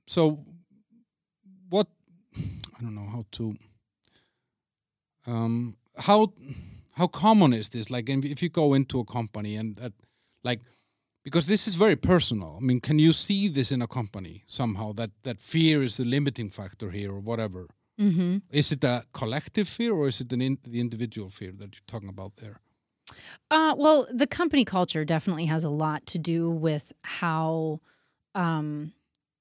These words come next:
Speaker 2: free someone feels to share ideas, to bring something to the table. Like, it's very much a, uh, leadership down vibe when it comes to businesses.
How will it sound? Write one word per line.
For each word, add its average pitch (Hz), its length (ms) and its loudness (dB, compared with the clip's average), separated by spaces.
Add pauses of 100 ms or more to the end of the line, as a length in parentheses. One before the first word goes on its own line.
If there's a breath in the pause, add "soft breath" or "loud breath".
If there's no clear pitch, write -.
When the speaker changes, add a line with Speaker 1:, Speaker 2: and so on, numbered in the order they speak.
(140)
Speaker 2:
free 202 640 0
someone 196 420 2
feels 180 760 0
to 185 320 -2
share 160 460 -2
ideas, 160 800 -2
to - 100 -4
bring 165 260 -4
something 165 360 -4
to - 100 -14
the 156 80 -6
table. 156 560 -4
Like, 156 180 -4 (260 loud breath)
it's 196 200 -2
very 208 320 6
much 190 280 2
a, 156 540 -2
uh, 67 540 -10
leadership 165 640 -4
down 156 540 -2 (440 soft breath)
vibe 170 460 -2
when 170 180 0
it 160 100 -6
comes 160 300 -2
to 165 80 -4
businesses. 190 800 -4